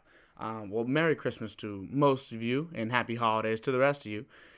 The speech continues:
I think that this is a great time of year. You get to see the fam, you get to see some friends, you know, you kinda, everyone's kinda chilling from work a little bit.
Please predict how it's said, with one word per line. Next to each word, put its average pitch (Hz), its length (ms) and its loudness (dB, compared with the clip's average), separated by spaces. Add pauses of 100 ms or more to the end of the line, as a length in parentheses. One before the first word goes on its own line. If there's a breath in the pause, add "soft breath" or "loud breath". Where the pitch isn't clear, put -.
(320 loud breath)
I 120 200 4
think 123 340 -2
that 104 160 0
this 113 180 -6
is 110 120 -10
a 107 40 -12
great 110 240 -4
time 120 240 0
of 110 60 0
year. 143 340 2
You 139 120 -8
get 113 160 -2
to 113 180 -4
see 113 240 -4
the 98 60 -4
fam, 175 720 2 (140)
you 113 100 -6
get 110 140 0
to - 60 -14
see 113 160 -6
some 95 160 -14
friends, 180 680 0
you 127 80 -4
know, 131 320 -2
you 117 180 -4
kinda, 117 400 -4
everyone's 117 320 -2
kinda 120 240 -2
chilling 127 380 0
from 113 200 -4
work 170 280 2
a 160 60 -4
little 156 200 0
bit. 143 380 0